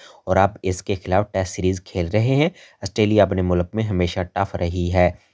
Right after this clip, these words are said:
कोशिश करेंगे कि ऑस्ट्रेलिया को टफ टाइम दें। हमारी टीम बहुत अच्छी है, मैदान में अच्छी क्रिकेट खेलेंगे। दौरान गुफ्तगू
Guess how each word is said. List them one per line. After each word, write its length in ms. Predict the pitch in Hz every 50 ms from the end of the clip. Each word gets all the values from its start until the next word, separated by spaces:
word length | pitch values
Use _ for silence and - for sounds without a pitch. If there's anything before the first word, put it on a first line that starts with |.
| _ _ _ -
कोशिश 320 | 101 101 - 143 143 139
करेंगे 440 | - - 127 123 117 117 117 117 117
कि 140 | 113 - 117
ऑस्ट्रेलिया 480 | 104 - - - 95 95 101 104 104 92
को 140 | - 98 98
टफ 240 | - 113 107 - - -
टाइम 240 | 87 85 85 85 85
दें। 280 | 82 92 92 90 85 82 - - - - _ _ -
हमारी 340 | 98 98 92 95 107 147 180 - -
टीम 260 | - 107 107 107 98 87
बहुत 300 | 87 85 90 90 - -
अच्छी 280 | 90 - - 131 131
है, 180 | 131 131 135 131
मैदान 360 | 120 98 85 90 87 87 87
में 160 | 92 104 107
अच्छी 240 | - 110 - - 92 87
क्रिकेट 320 | - 87 85 - 90 85
खेलेंगे। 640 | - - 104 90 87 87 87 90 90 87 85 80 85 - _ -
दौरान 440 | 95 104 98 98 101 110 127 147 165
गुफ्तगू 560 | 143 127 - - - 131 123 135 143 156 170